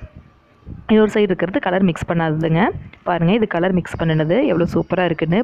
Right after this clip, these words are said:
பார்க்கவே ரொம்ப அழகா இருக்கு, ரொம்ப சூப்பரா. இது வந்து கேக்ல, தேங்காய் பன்ல அதுலலாம் நீங்க யூஸ் பண்ணலாம். கலர் மிக்ஸ் பண்ணாதது பாருங்க, இது வந்து நேச்சுரல் கலரே எவ்வளோ சூப்பரா டபுள் கலரா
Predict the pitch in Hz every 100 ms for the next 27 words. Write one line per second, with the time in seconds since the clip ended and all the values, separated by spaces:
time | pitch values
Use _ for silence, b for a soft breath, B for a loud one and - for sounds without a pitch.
0 | - 170 170 170 226 165 180 160 165 160
1 | - 190 453 - b b b b b b
2 | _ _ _ _ _ - 170 165 208 196
3 | 175 - 208 190 175 202 175 175 175 170
4 | 196 B B - - - 180 180 170 165
5 | 175 196 170 165 214 208 170 156 160 156
6 | 175 339 - - - 185 233 190 - 202
7 | 190 190 185 175 165 160 214 196 170 208
8 | 170 185 214 214 180 170 220 170 202 202
9 | 170 190 196 170 190 - 175